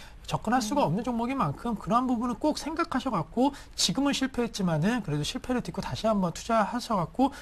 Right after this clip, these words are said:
Speaker 1: 성공하자라고 말씀을 드리겠고요. 지금 다음 종목은 이제 금호석유를 좀 말씀을 드리겠습니다. 사실 금호석유 뭐 나머지 종목 대비해서는 상당히 유명하고 뭐 우량 종목이다라고 생각하실 수 있는데요.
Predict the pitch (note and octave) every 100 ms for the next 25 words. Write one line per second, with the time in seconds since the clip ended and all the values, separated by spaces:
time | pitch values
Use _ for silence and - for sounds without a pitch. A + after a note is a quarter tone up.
0 | - - B3+ B3 G#3 B3+ C4 A3+ A3+ C#3+
1 | - F3 G3+ A3 D#3+ - D3 E3+ F#3 -
2 | - - - A#3 G3 A3+ C4 D4 D4 D4
3 | C#4 C4+ A#3+ - C4 E4+ E4 D#4 - C#4
4 | C4+ C4+ C4+ E3 - A3+ - D4 D4 -
5 | C4 G#3 F#3+ F3+ A3 - - C#4+ C4+ B3+
6 | A#3+ G#3 F#3 G3+ - - - D3+ A#3+ C#4
7 | C4 C#4 - B3+ A#3 A#3+ A#3+ A#3+ A#3 C4
8 | C4 F3 F3 C4 C4 G3+ D#3+ G#3+ D3+ D#3
9 | B3 C4 C4 C4 A3 A3 A3+ G#3 F#3+ C4+
10 | C#4 - - - C#4 C#4 C4 B3+ - A3
11 | F3+ D#3 G#3 B3+